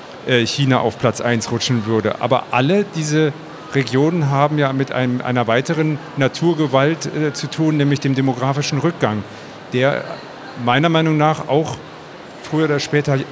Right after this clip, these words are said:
Afrika treffen wird. Ist nicht am Ende dieses Jahrhunderts das eigentliche Problem, also dass die We-, der weltweite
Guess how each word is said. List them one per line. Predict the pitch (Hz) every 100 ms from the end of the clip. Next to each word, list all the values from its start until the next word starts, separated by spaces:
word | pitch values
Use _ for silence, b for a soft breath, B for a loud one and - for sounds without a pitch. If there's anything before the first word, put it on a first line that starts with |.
| 139
Afrika | 151 165 - 120
treffen | - 120 - 101
wird. | 101
Ist | - -
nicht | 151 -
am | 127
Ende | 131 170 170
dieses | 165 156 -
Jahrhunderts | 147 131 165 165 160 - B B B -
das | 127
eigentliche | - 127 147 170 147 160
Problem, | 104 139 143 151 151
also | 139 135 127
dass | 131 - -
die | 127 120
We-, | 113 135 -
der | 123
weltweite | 113 165 214 139 139 160 160 160